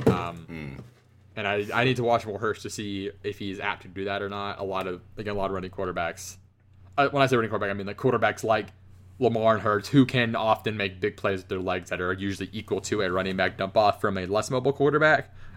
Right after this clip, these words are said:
Speaker 1: Um,
Speaker 2: Sure.
Speaker 1: so that's, that's the thing. It's like, it's usually, like, about the same outcome. It's just sometimes spares your body some hits. But yeah, I think S-,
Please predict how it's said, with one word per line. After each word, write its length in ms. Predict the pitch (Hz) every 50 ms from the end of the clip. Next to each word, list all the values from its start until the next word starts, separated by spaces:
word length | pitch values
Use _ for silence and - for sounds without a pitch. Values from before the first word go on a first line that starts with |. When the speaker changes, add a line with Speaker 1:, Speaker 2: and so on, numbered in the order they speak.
| - -
Speaker 1:
Um, 160 | 107 101 98
Speaker 2:
Sure. 300 | 95 90 90 90 87 85 - - - _ _ _ _ _ _ _ _ _ _ _ _ _ _ -
Speaker 1:
so 160 | - - 127 127
that's, 160 | 131 131 131
that's 160 | 170 170 165
the 60 | 147 139
thing. 120 | 131 117
It's 120 | 113 -
like, 180 | 120 113 107 107
it's 120 | 113 -
usually, 300 | 135 131 123 113 123 120 113
like, 80 | - 104
about 300 | 107 104 107 95 104 101
the 80 | 104 92
same 260 | - - 98 95 92
outcome. 480 | 92 90 82 - - 87 85 85 82 - - - - -
It's 120 | 107 95
just 260 | 101 92 - - - -
sometimes 400 | - 110 98 98 90 87 90 -
spares 360 | - - 101 92 90 90 90
your 220 | 92 90 87 87 85
body 280 | 90 87 85 87 85
some 160 | - - 87
hits. 340 | 87 87 80 - - - - - - - - -
But 200 | 92 87 90 - - - - -
yeah, 120 | 120 120
I 40 | 139
think 140 | 180 202 -
S-, 160 | - -